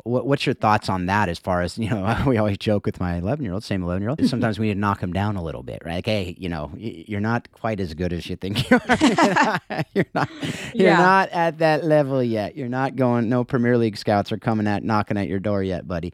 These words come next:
Speaker 1: But, uh, what are your thoughts on that as far as that goes? And how can we do that in a healthy way if that's in fact something that we need to do?
Speaker 2: I think that that can work decent for boys, but for girls, I don't really think that diluting it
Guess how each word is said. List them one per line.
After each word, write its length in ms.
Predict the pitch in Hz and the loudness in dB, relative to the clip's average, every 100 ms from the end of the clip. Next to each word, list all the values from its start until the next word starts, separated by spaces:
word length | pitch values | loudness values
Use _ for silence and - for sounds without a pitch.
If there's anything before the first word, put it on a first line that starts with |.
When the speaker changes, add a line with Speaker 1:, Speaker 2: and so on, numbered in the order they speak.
| - | 0
Speaker 1:
But, 340 | 104 98 - | 0 0 -2
uh, 80 | 101 | 0
what 140 | 143 | 0
are 40 | 156 | 0
your 100 | 131 | 2
thoughts 280 | 113 107 | 2 2
on 120 | 101 95 | 0 0
that 200 | 98 92 | 0 0
as 100 | - | -2
far 260 | 90 87 | -2 -2
as 120 | 87 | -2
that 220 | - 90 - | -2 -2 -2
goes? 400 | 80 76 76 - - | -6 -6 -8 -14 -10
And 140 | 85 | -6
how 140 | 98 | -4
can 140 | 95 95 | -4 -6
we 60 | 82 | -6
do 220 | 95 95 | -6 -2
that 260 | 92 90 | 0 -2
in 120 | 80 80 | -4 -8
a 20 | |
healthy 360 | - 82 87 | -6 -8 -6
way 400 | 73 82 87 71 - | -4 -2 -2 -4 -10
if 180 | 90 - | -10 -4
that's 220 | 80 - | -4 -4
in 100 | 76 | -8
fact 280 | 80 76 - | -4 -6 -6
something 300 | 85 73 76 | -10 -10 -8
that 100 | 76 | -8
we 80 | 78 | -8
need 140 | 78 | -8
to 60 | 71 | -6
do? 220 | 78 82 - _ _ _ | -6 -6 -8 _ _ _
Speaker 2:
I 200 | - 214 220 | 0 2 0
think 440 | - 226 233 240 | 0 0 0 0
that 180 | 302 233 | 0 2
that 260 | 220 202 196 | 2 2 0
can 260 | 226 196 | -6 -4
work 600 | 180 180 180 185 _ _ _ _ - 202 _ | 0 2 2 -2 _ _ _ _ -20 -20 _
decent 640 | - 185 185 - 226 262 - | -8 -6 -6 -6 -4 -4 -8
for 200 | - 190 | -8 -6
boys, 560 | 185 170 185 285 294 | -2 -2 -2 -4 -8
but 180 | - 208 | -16 -20
for 160 | - 196 | -12 -8
girls, 480 | 180 190 208 226 214 | -2 0 0 -4 -6
I 120 | 202 | -4
don't 140 | 190 | -2
really 240 | 196 180 170 | -2 -2 -4
think 340 | - 170 165 _ _ _ _ _ _ _ | -6 -6 -8 _ _ _ _ _ _ _
that 520 | 185 175 160 180 196 | -6 -2 -2 -4 -6
diluting 720 | 180 175 170 180 180 175 170 165 | -2 -2 -2 -2 0 -2 -4 -6
it 340 | 170 185 - | -8 -8 -14